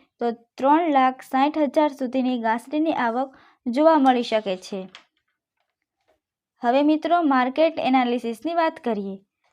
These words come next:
તો વીસ ટકા સેન્ટરમાં કપાસના ભાવ પંદરસો કે પંદરસો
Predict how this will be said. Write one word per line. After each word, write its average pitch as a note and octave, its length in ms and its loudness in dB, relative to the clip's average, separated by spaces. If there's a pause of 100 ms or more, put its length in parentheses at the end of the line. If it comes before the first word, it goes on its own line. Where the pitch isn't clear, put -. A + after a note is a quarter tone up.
(140)
તો B3 100 0 (380)
વીસ C#4 320 -2
ટકા E4+ 340 2
સેન્ટરમાં C#4 760 0
કપાસના D4+ 580 0
ભાવ A#3 400 0 (220)
પંદરસો D#4 580 2
કે C4 120 -4
પંદરસો B3 600 -4